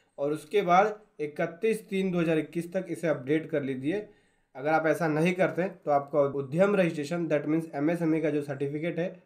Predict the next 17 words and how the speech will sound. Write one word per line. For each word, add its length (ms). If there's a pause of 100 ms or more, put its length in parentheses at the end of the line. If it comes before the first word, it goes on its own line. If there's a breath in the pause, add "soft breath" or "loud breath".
(100)
वो 140
सस्पेंड 440 (400)
कर 200
दिया 240
जाएगा। 400 (140)
तो 80
आपको 300
जीएसटी 400
नंबर 420 (560 soft breath)
और 100 (120)
पैन 180
नंबर 480
लेना 320
ही 200
पड़ेगा। 400 (500)
अभी 240
इकतीस 600